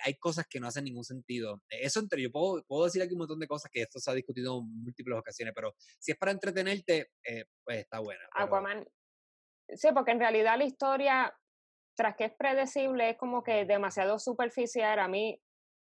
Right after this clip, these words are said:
Speaker 2: pues, que era entretenida, porque Jason Momoa, pues, Aquaman, pues, <laughs> hello.
Speaker 1: A, a,
Speaker 2: Y
Speaker 1: eh, la película que hace es mojarle el panty a la mayoría de las nenas, eso es todo lo que hace la película,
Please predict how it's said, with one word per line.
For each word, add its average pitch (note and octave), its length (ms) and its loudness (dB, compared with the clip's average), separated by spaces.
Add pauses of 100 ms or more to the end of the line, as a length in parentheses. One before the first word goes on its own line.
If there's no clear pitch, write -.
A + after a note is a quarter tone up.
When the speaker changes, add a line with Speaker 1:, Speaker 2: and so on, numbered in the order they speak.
(300)
Speaker 2:
pues, C4+ 160 0
que D4+ 80 4
era D4+ 120 6
entretenida, D4+ 600 2
porque A3 260 0
Jason G#3 340 0
Momoa, G3+ 500 0
pues, G#3 320 4
Aquaman, F3 640 0
pues, E3 380 0
<laughs> - 240 -8 (120)
hello. F#3+ 300 8 (540)
Speaker 1:
A, A#2+ 280 0
a, B2+ 100 2
Speaker 2:
Y - 40 6
Speaker 1:
eh, B2+ 200 4
la B2 80 -4 (160)
película D#3 240 2
que D#3 60 -2
hace D#3 140 -8
es D#3+ 40 -20
mojarle C3 380 0
el C#3+ 100 4
panty D3+ 400 2
a B2 60 2
la A#2 80 -2
mayoría A2 320 4
de A2+ 60 4
las B2+ 100 4
nenas, F#2+ 320 -4
eso G2 100 -4
es - 80 -12
todo F#2+ 260 -6
lo G#2+ 80 -6
que G#2 60 -4
hace G2 160 -4
la G#2 120 -6
película, G2 340 -14